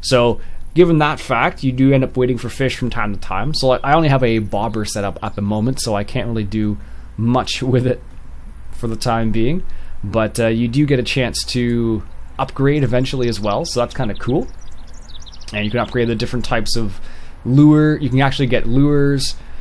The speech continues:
Uh, you can get different types of baits. Right now I'm using red worms with a hook size of six, which is kind of a small size hook, actually. Um,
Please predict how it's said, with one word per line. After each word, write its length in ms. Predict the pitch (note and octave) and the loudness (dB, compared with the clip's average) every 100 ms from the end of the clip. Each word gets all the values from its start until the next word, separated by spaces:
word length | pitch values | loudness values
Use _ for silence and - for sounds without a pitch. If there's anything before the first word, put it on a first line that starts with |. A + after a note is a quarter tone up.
| - - G2 | -10 -8 -4
Uh, 140 | G2 | -2
you 140 | G2+ | -2
can 160 | G#2 G#2+ | -2 -2
get 140 | G#2+ | -2
different 220 | G#2+ A2+ G#2+ | -2 -2 -2
types 160 | G2+ | -2
of 140 | G#2+ G2+ | -2 2
baits. 280 | C#3 C3+ | 2 2
Right 140 | C3+ B2 | 0 0
now 80 | A#2 | -2
I'm 80 | |
using 240 | A2+ G#2 G2+ | -2 -2 -2
red 180 | A2+ A2 | -2 0
worms 400 | A#2+ A#2+ A#2 A2 | 0 0 0 -2
with 120 | G2 | -4
a 100 | F#2 | -2
hook 180 | A#2+ - | -2 -2
size 360 | A#2 G#2 F#2 | -2 -2 -4
of 100 | F#2 | -8
six, 360 | - D3+ - - | -4 -4 -4 -6
which 120 | A2+ | -6
is 80 | - | -4
kind 140 | D#3 | -4
of 40 | G#2 | -4
a 60 | |
small 280 | - A#2 G2 | -2 -2 -2
size 280 | - F2+ - | -2 -4 -4
hook, 160 | E2+ | -6
actually. 420 | E2+ - - F#2+ G#2+ - - - - - - - | -8 -8 -8 -8 -8 -12 -14 -14 -14 -14 -12 -8
Um, 520 | F2 F2 F2 F2+ | -4 -4 -4 -4